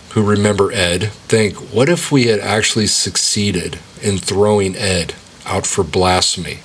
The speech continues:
What would have happened to him and all the others he later helped?" And as the end of that tradition says, "So the hand of providence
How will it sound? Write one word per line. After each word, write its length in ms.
What 160
would 140
have 100
happened 480
to 80
him 320
and 140
all 120
the 180
others 380
he 120
later 340
helped?" 460
And 100
as 140
the 180
end 220
of 80
that 200
tradition 500
says, 420
"So 160
the 160
hand 440
of 160
providence 840